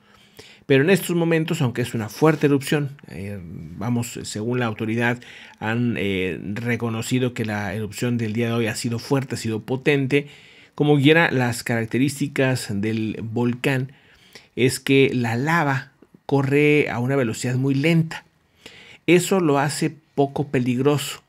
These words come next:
Hay algunos volcanes que explotan y que generan, pues, un estallido muy fuerte y que, pues, obviamente genera una evacuación.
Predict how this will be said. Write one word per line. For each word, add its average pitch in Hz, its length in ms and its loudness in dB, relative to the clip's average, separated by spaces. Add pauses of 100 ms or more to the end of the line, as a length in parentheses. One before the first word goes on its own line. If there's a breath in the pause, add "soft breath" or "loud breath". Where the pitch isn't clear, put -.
(560 loud breath)
Hay 131 120 6
algunos 147 340 4
volcanes 127 440 0
que 120 100 -4
explotan 135 1000 0
y 90 120 -8
que 110 240 -2
generan, 120 560 -2
pues, 110 260 -4
un 123 80 -2
estallido 120 400 -2
muy 120 160 0
fuerte 131 420 0
y - 40 0
que, 101 500 -6
pues, - 300 -8
obviamente 113 520 -2
genera 110 360 -6
una 113 140 -4
evacuación. 120 580 -4